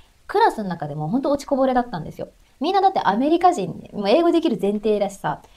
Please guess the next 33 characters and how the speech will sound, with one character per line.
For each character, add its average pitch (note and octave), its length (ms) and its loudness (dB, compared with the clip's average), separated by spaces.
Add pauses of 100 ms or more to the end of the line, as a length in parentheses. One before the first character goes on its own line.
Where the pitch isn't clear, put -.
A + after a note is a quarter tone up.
(140)
同 C#4 160 8
一 C4+ 120 0
人 A#3 120 -2
と F3 80 -4
か D#3+ 100 -2
で D3+ 60 -6
も D#3+ 160 -6
ペ G3+ 80 -4
ラ G3+ 100 0
ペ G3 80 0
ラ F3 120 0
だ E3+ 80 -6
か D#3+ 80 -12
ら、 D3 300 -6 (200)
そ - 120 -4
れ B4 100 6
で A#4 80 2 (140)
演 C#4 100 0
技 E3 80 -2
を D#3 60 0
や D#3 140 0
る C#3+ 220 -4 (180)
と F#3 100 -2
こ F3+ 80 0
ろ E3 60 -2
だ D3+ 80 -6
っ D#3 60 -16
た C#3+ 100 -14
ん - 60 -14
で D#3+ 40 -14
す - 80 -16
よ F#3+ 60 -14
ね。 F#4 160 -8